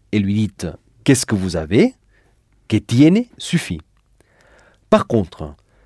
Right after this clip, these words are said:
si dans une conversation où vous parlez de lui ou d'elle, et qu'à un moment donné, vous voulez vous adresser à une personne que vous, vous voyez, hmm, alors vous préciserez usted.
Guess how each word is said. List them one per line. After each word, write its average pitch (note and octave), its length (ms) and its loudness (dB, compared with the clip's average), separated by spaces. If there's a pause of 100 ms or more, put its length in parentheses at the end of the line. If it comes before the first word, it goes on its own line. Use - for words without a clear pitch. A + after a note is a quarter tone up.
(160)
si - 160 -6
dans A#2+ 80 4
une G#3 180 4
conversation E3 640 2
où C#3 60 4
vous B2 140 0
parlez B2 420 2
de A2+ 160 2
lui B2 520 2
ou A#2 100 0
d'elle, F2+ 500 0 (720)
et D#3+ 200 6
qu'à G#2 240 0
un G2+ 40 2
moment C3+ 340 4
donné, B2+ 420 4 (200)
vous G#2 180 -4
voulez B2 180 4
vous G#2+ 200 2
adresser G2 440 0
à F#2 80 2
une F#2 100 -2
personne F#2 520 0 (100)
que G2+ 80 -2
vous, G#2+ 200 0
vous G2 120 -2
voyez, F#2 540 0 (140)
hmm, B2 80 0 (560)
alors G#2 640 0
vous G2+ 140 -6
préciserez F#2+ 720 0 (300)
usted. G2 520 0